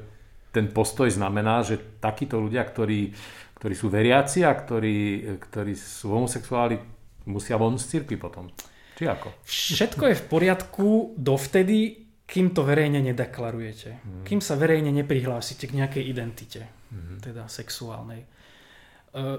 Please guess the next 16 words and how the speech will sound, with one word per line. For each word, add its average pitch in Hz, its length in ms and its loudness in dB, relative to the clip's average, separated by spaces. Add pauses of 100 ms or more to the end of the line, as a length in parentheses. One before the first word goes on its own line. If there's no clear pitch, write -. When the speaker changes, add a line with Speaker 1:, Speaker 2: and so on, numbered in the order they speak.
(360)
Speaker 2:
pokiaľ 202 340 4
ste - 300 0
skrytý, 170 720 2 (160)
potichu, 147 720 -2
homosexuál, 135 760 -6
všetko, - 340 -10
akože 127 260 -6 (120)
je 147 140 -4
to 143 80 -8
tolerované, 135 640 2
je 120 60 -6
to 120 80 -8
v - 100 -18
poriadku. 110 560 -10
Speaker 1:
Mhm. - 80 -20 (800)
Speaker 2:
E, 123 140 -12